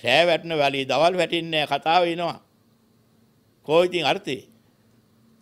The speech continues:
ඔන්න අර්ථේ. රෑ වැටුණ වලේ තමයි මේ හිටියේ. කවුද ආලෝකය දුන්නේ? ආලෝකයෙන් පෙන්වුවේ කවුද? "අන්ධකාරේවා තේල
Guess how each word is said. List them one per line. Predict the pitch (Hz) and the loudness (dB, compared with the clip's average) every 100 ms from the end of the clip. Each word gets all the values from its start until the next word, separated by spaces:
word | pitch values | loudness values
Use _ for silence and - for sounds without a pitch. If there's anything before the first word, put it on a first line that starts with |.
| _ _ _ _ _ _ - | _ _ _ _ _ _ -12
ඔන්න | 196 | -4
අර්ථේ. | 196 202 - - - _ _ _ _ _ _ _ _ _ _ - | -2 -2 -6 -14 -14 _ _ _ _ _ _ _ _ _ _ 0
රෑ | 135 170 | 2 4
වැටුණ | 175 180 170 | 0 -2 0
වලේ | 156 175 | 2 0
තමයි | 165 170 | 0 -2
මේ | 180 170 | 0 -2
හිටියේ. | 160 185 131 - _ _ _ _ _ _ _ _ _ _ _ _ _ - | -2 -2 -4 -6 _ _ _ _ _ _ _ _ _ _ _ _ _ -2
කවුද | 147 | 2
ආලෝකය | 170 151 170 180 180 175 | 4 4 4 0 -2 0
දුන්නේ? | 170 127 - _ _ _ _ _ _ - | -2 -6 -18 _ _ _ _ _ _ -2
ආලෝකයෙන් | 135 160 165 139 | 0 0 -4 -4
පෙන්වුවේ | 143 165 180 | -4 -2 -2
කවුද? | 165 120 90 143 _ _ _ _ _ _ _ _ _ _ _ _ _ | 0 -2 -8 -20 _ _ _ _ _ _ _ _ _ _ _ _ _
"අන්ධකාරේවා | 101 143 165 160 156 151 151 147 143 | -8 -4 -4 2 4 4 2 0 -2
තේල | 135 139 175 | -2 -4 -2